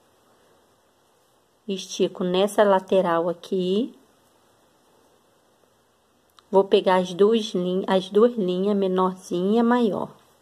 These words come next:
Essa menor aqui. Juntei as duas.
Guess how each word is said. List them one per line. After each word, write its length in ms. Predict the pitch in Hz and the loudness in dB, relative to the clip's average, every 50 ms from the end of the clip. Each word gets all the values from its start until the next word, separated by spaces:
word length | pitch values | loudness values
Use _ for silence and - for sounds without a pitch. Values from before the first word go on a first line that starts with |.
| _ _ _ _ _ _ _ _ _ _ _ _ _ _ _ _ _ _ _ _ _ _ _ _ | _ _ _ _ _ _ _ _ _ _ _ _ _ _ _ _ _ _ _ _ _ _ _ _
Essa 200 | _ - - 175 | _ -10 -8 -6
menor 500 | 165 170 175 175 170 165 160 151 156 180 | -6 -6 -6 -6 -4 -4 -4 -4 -6 -8
aqui. 680 | - - _ - - 190 180 170 175 190 214 247 240 - _ _ _ _ _ _ _ _ _ _ - | -12 -18 _ -12 -8 -6 -6 -4 -4 -4 -4 -4 -6 -12 _ _ _ _ _ _ _ _ _ _ -10
Juntei 640 | 196 170 202 226 226 214 220 - 196 180 180 180 | -4 0 2 2 2 0 0 0 0 4 4 4
as 160 | 180 170 170 | 2 2 0
duas. 840 | 170 165 196 190 190 208 220 247 269 285 294 - - - - - | 0 2 2 4 4 4 4 2 2 0 -2 -8 -12 -18 -20 -20